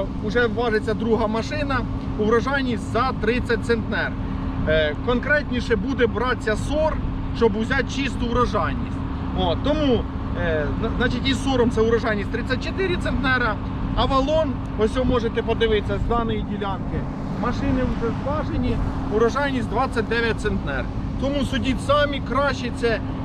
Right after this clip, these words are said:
чи гірше іноземних гібридів, слідіть за своїми регіонами, але ж не пор-, не порівнюйте ми з тими регіонами, де достатньо, предостатньо вологе. Де ку-,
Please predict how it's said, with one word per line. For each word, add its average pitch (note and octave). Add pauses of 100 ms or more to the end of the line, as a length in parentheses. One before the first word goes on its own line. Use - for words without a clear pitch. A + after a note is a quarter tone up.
(160)
чи B3+
гірше A#3+
іноземних B3 (300)
гібридів, B3+ (240)
слідіть B3+
за A3+
своїми C4
регіонами, B3+ (280)
але A#3+
ж A3
не B3
пор-, A#3+ (200)
не A3
порівнюйте B3
ми A3
з -
тими A#3+
регіонами, A#3
де G3+
достатньо, A3
предостатньо G#3+
вологе. G3+ (420)
Де A#3+
ку-, A3+